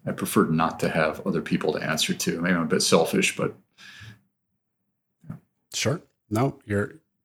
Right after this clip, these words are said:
Speaker 2: believe me, I think a lot of people listening, including myself, understand that. Um, now, to, a two million dollar ebitda business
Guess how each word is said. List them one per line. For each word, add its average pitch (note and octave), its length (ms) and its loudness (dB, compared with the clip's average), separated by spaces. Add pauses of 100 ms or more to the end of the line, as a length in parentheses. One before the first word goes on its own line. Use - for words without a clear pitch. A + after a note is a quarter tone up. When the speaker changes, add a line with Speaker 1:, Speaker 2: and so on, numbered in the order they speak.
(120)
Speaker 2:
believe A#2 220 4
me, F#2 140 0
I E2+ 80 -8
think G2 180 -4
a G2 60 0
lot G2+ 140 2
of G#2+ 80 0
people G#2+ 220 2
listening, A2 360 4
including G#2 340 4
myself, G2+ 360 2
understand G2 480 2
that. A#2+ 260 0 (580)
Um, G#2+ 360 4 (320)
now, A#2 420 8 (1300)
to, - 200 4
a B2 60 4
two - 260 4
million E3 280 8
dollar B2 280 8
ebitda G#2+ 400 4
business A2+ 600 2